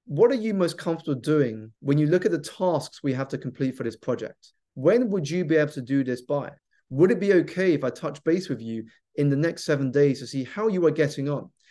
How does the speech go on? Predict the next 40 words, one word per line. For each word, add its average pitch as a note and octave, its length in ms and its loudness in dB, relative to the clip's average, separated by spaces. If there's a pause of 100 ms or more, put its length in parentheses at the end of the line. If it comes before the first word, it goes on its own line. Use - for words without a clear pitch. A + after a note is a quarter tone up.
(180)
and C#3 160 0
to C#3+ 80 -8
see E3 240 2
if D#3+ 100 -2
you D3+ 60 -4
need D3 200 2
any D#3 200 -2
help D3 420 -2 (120)
so C3+ 180 -2
we C3 140 -2
can B2+ 160 -6
get C#3 200 0
this C3 160 -6
over C3+ 160 0
the B2+ 80 -2
line B2+ 320 -2
within A#2 220 -4
the A#2 60 -4
time B2 300 -6
we A2+ 120 -6
have? B2+ 320 -10 (720)
How E3+ 160 2
can F3+ 160 -2
I F3+ 100 2
help E3 240 0
you F#3 320 -6 (120)
to C3 100 -6
make D3 280 0
this D3 420 -2
a C3 80 -4
success?" - 720 -8 (480)
So F3+ 120 4
what's E3 160 2
happening D3+ 580 -4 (160)
is D3+ 160 2
you're E3 160 4
asking G3+ 260 -2
very D#3 160 6
different D3 300 -4
questions. - 580 -12